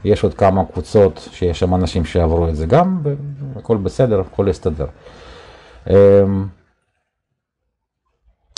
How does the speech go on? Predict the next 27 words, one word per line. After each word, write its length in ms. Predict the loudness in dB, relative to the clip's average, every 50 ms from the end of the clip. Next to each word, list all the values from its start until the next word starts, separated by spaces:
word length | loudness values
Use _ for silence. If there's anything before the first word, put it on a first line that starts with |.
| -18 _ -6
זהו, 280 | -4 0 0 2 2 2
מה 220 | 2 2 2 2
יהיה 120 | 2 0
מחר? 480 | 0 -2 -2 -2 0 2 4 4 4 2 -2 -8 _ _ _ _ -20 -20 -20 -18 -16 -14 -12 -12 -10 -10
יכול 220 | -6 -4 -2 -2
שכרגיל, 800 | -2 -4 -8 -6 -4 -4 -4 -4 -4 -4 -2 -2 -2 -2 -4 -6 -8
כמו 200 | -8 -6 -6 -6
שאני 260 | -4 -2 -2 -2 0
עושה 280 | -2 -2 0 0 0 0 0 -2
תמיד, 320 | -2 -2 0 0 0 0 0
אני 200 | 0 0 0 0
אעשה 320 | 0 -2 0 2 4 4
את 200 | 4 2 0 0
השידור 800 | 2 2 2 2 2 2 0 -2 -4 -4 -6 -4 -2 -2 -2 0
בעברית 420 | 0 0 0 0 0 0 0 -2 -2
בשעה 480 | -4 -6 -6 -2 0 0 0 0 0 -2 -6 _ _ _ -20 -20 _ _ -20 -20 -20 -20 -20 -20 -20 -20 -20 -20 -20 -20 -20 _ _ 0
עשר 320 | 0 0 2 2 0 2 2
וחצי, 640 | 0 0 2 2 2 2 2 0 -2 -2 -2 -2 -2 -6 -8
זה 200 | -8 -8 -8 -8 -10 -8 -2
פלוס 280 | 2 2 2 2 2
מינוס 300 | 0 0 0 0 -2 -4
עשר 220 | -4 -4 -4 -2 -2
וחצי, 360 | -2 0 0 0 0 -2 -6 -12
כי 100 | -10 -10
לפעמים 400 | -8 -8 -6 -6 -4 -4 -4 -4
זה 100 | -4 -4
מתעכב. 500 | -6 -6 -6 -8 -10 -4 0 0 2 0